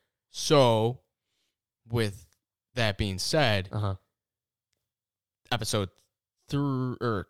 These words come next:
Speaker 1: the final episode
Speaker 2: Yeah. Episode eight.
Speaker 1: ends with, uh,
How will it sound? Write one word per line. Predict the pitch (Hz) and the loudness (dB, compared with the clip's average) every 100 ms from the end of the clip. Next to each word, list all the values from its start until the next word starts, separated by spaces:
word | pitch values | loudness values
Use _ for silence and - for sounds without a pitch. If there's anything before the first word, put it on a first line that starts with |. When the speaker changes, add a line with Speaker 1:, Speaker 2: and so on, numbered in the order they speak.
| - | -10
Speaker 1:
the | 127 | -2
final | 139 151 101 | 2 2 2
episode | 87 - 82 87 117 - | -2 -6 -4 -4 -6 -4
Speaker 2:
Yeah. | 135 117 92 _ _ _ _ | 0 0 -2 _ _ _ _
Episode | 113 117 110 | -6 -4 -2
eight. | 110 113 _ _ _ | -2 -4 _ _ _
Speaker 1:
ends | 127 123 117 113 - _ _ _ _ | -2 -2 -2 -8 -12 _ _ _ _
with, | 120 104 - _ _ _ | -6 -6 -8 _ _ _
uh, | 127 110 104 | 2 2 2